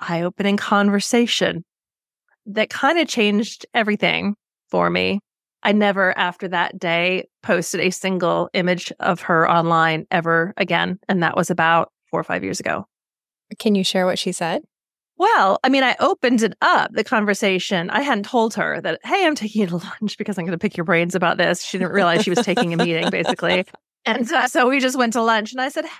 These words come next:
Speaker 1: "Hey, you know, parents use this kind of forced casualness when they're hoping their <laughs> kids are gonna open up to them." I'm like, "So
Speaker 2: Yeah, that's true.
Speaker 1: I was wondering, I'm doing a project. I was wondering if you'd help me out with it." And she, you know, "I was wondering if we could have a conversation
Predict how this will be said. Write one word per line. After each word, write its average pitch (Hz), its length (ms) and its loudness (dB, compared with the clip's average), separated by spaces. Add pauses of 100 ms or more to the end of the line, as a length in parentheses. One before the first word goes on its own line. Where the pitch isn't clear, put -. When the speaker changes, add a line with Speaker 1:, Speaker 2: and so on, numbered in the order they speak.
(220)
Speaker 1:
"Hey, 440 340 -6
you 311 120 -4
know, 269 120 2
parents 254 440 0
use 233 220 -2
this 233 180 -6
kind 196 260 2
of 196 120 -2 (360)
forced 226 460 0
casualness 226 800 2
when 220 100 0
they're 202 120 2
hoping 214 280 -2
their 208 240 -2 (100)
<laughs> - 100 -20
kids 247 280 0
are 262 40 2
gonna 220 180 0
open 220 280 0
up 226 140 0
to - 100 -14
them." 320 140 -10
I'm 339 100 -6
like, 370 160 -4
"So - 200 -20 (180)
Speaker 2:
Yeah, 269 320 2
that's 170 240 -8
true. 175 320 -4
Speaker 1:
I - 80 2
was 311 140 2
wondering, 247 600 2
I'm 233 100 0
doing 233 140 -2
a 220 60 -4
project. 208 600 0
I 214 40 -2
was 208 160 -2
wondering 190 260 0
if 185 80 -4
you'd 208 100 -2
help - 260 0
me 202 120 0
out 302 200 2
with 254 180 -2
it." 190 280 0
And 185 260 -4
she, 190 320 -4
you 196 80 0
know, 185 140 2
"I 190 140 2
was 190 120 0
wondering 208 460 2
if 208 60 -4
we 202 80 -2
could 190 120 -4
have 185 120 2
a 190 60 0
conversation 190 680 0